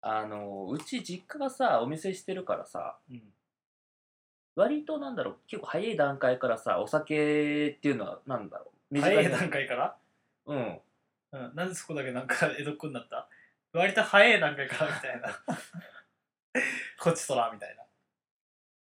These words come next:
Speaker 1: もう完全に東京に魂売っちゃった、売っちゃったから。
Speaker 2: 東京人だからね。
Speaker 1: まあ、東京人だか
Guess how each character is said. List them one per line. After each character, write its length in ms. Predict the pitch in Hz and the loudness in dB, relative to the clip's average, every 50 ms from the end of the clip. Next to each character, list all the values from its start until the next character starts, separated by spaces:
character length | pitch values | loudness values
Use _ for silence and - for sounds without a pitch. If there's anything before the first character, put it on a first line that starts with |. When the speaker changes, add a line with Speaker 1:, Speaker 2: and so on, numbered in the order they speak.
| _ _ - | _ _ -16
Speaker 1:
も 60 | - | -10
う 40 | - | -6
完 160 | - 135 135 | -6 -4 -4
全 80 | 139 | -6
に 60 | - - | -4 -2
東 200 | - 143 139 135 | 0 0 0 0
京 80 | 147 | -4
に 80 | 143 139 | -4 -4
魂 280 | 143 147 143 143 - | -4 -4 -4 -4 -6
売 40 | 95 | -8
っ 40 | - | -10
ち 100 | - - | -10 -12
ゃ 20 | |
っ 40 | - | -14
た、 60 | - - _ | -14 -14 _
売 40 | - | -12
っ 40 | 131 | -10
ち 60 | - | -10
ゃ 40 | 127 | -8
っ 20 | |
た 80 | 139 - | -8 -10
か 60 | - | -12
ら。 60 | - - _ _ _ _ _ _ _ _ _ _ _ _ _ | -16 -20 _ _ _ _ _ _ _ _ _ _ _ _ _
Speaker 2:
東 200 | - 135 123 123 | -6 -6 -6 -6
京 120 | 139 131 135 | -8 -10 -10
人 140 | 135 156 156 | -10 -10 -8
だ 100 | 127 98 | -8 -10
か 80 | 92 | -10
ら 80 | 95 107 | -10 -12
ね。 160 | 113 - - _ | -16 -18 -16 _
Speaker 1:
ま 80 | 123 | -14
あ、 20 | 120 | -8
東 200 | - 131 127 123 | -6 -6 -6 -4
京 100 | 135 135 | -6 -6
人 160 | 131 123 - | -6 -8 -14
だ 60 | - | -20
か 60 | _ | _